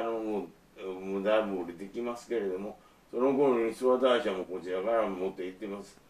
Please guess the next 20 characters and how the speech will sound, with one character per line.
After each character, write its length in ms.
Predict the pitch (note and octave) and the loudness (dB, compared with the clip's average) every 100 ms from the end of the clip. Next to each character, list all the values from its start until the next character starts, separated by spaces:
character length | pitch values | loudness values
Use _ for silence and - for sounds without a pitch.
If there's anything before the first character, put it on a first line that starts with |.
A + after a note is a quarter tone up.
| _ _ _ - | _ _ _ -10
竹 240 | A2+ A#2+ | -4 -2
港 420 | A#2 A2+ A2 G2+ | 0 2 0 0
見 200 | F#2+ F2 | -4 -4
か 100 | E2 | -2
ら 580 | G#2+ A#2+ A#2 F#2+ F2+ E2+ E2+ | 2 4 6 6 2 0 -4
諏 120 | G2+ | -4
訪 140 | G2+ | 0
だ-、 220 | G#2 G#2+ F#2+ | 2 0 0
え 20 | |
ー、 300 | G2 F2+ F#2 - - _ _ - | -2 -2 -4 -10 -16 _ _ -6
諏 140 | A2 | -4
訪 60 | G2+ | -2
大 180 | G#2+ - | -2 -2
社 120 | A2+ | -6
に 80 | E2 | -8
な 60 | |
っ 100 | - - | -8 -6
た 160 | A2 | -4
ん 60 | G2 | -4
だ 120 | G2 | -6